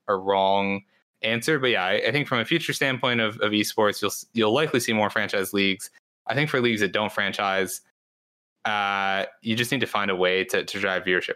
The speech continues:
right? And I think how Dota two has essentially overcome this is the international becomes a giant spectacle every year, right? And it is, uh, the highest, uh, you know, prize pool in esports. And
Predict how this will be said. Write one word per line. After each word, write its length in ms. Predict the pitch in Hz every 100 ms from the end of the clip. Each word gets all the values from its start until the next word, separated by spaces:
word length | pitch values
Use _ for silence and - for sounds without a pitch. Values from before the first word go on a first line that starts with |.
| -
right? 180 | 92 95
And 80 | 95
I 80 |
think 240 | 95 107 95
how 220 | 104 101
Dota 340 | 95 101 98
two 300 | 92 107 98
has 500 | 95 95 92 90 - - _ _ _
essentially 640 | - 117 - 104 95 92 90 _ _ _ -
overcome 400 | 120 104 110 202
this 220 | 135 117 113
is 160 | 101
the 120 | 104
international 500 | 110 110 101 98 - 98
becomes 260 | 92 95
a 60 | 92
giant 280 | 95 92 -
spectacle 380 | 95 - -
every 240 | 92 87 85
year, 220 | 80 - -
right? 260 | 92 90 90
And 240 | 90 90
it 160 | 101 92
is, 360 | 90 90 - - _ _ -
uh, 300 | 104 95 92
the 100 | 92
highest, 720 | - 101 95 95 - - - _ _ _ _ -
uh, 340 | 104 95 90
you 80 | 90
know, 60 | 95
prize 260 | - 92
pool 160 | - 95
in 60 | 160
esports. 520 | 170 - 151 127 120
And 140 | 110